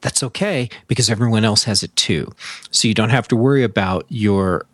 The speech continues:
files that you're working on today not being compatible with the service bureau or printer that you're working with next month. It's, it's all going to work.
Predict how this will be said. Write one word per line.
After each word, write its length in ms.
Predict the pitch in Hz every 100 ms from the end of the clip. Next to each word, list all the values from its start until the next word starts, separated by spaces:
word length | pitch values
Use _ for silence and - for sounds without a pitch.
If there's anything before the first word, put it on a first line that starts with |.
| _
files 480 | - - 117 113 113
that 120 | 113
you're 120 | - 104
working 260 | 101 117
on 160 | 98 98
today 420 | - 92 92 117 - - - -
not 360 | 107 110 -
being 200 | 135 120
compatible 760 | 117 104 110 120 113 110 104 101 113
with 380 | 107 101 98 -
the 220 | - 113 90
service 400 | - 131 120 -
bureau 680 | 113 110 98 95 92 95 - - -
or 140 | - 95
printer 560 | - 131 120 120 104
that 220 | 92 101 -
you're 100 | 92
working 380 | 95 - 92
with 400 | 92 92 87 - -
next 300 | - 95 -
month. 300 | 90 - - - - - -
It's, 280 | - - - _
it's 160 | 110 -
all 220 | - 101 101
going 220 | 92 87
to 100 | 85
work. 320 | 50 - -